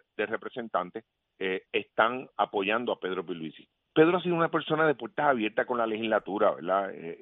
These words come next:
eh, y, y te tengo que decir que él y su equipo de, de, de trabajo.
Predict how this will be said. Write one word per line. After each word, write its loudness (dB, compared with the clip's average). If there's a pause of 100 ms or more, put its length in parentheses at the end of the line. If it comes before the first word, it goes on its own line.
(120)
eh, -10
y, -4 (480)
y -2
te 4
tengo 4
que 4
decir 2
que 0
él 6 (120)
y -6
su -6
equipo -2
de, 0
de, -6
de -2
trabajo. 2